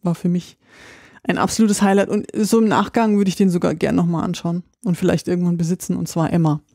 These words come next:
Die, äh, zigste Neuverfilmung.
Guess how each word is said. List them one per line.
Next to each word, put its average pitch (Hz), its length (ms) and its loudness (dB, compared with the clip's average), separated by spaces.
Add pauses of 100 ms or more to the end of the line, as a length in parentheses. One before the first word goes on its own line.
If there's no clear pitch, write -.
(960)
Die, 175 300 2
äh, 170 420 2 (140)
zigste 190 920 0
Neuverfilmung. 202 720 2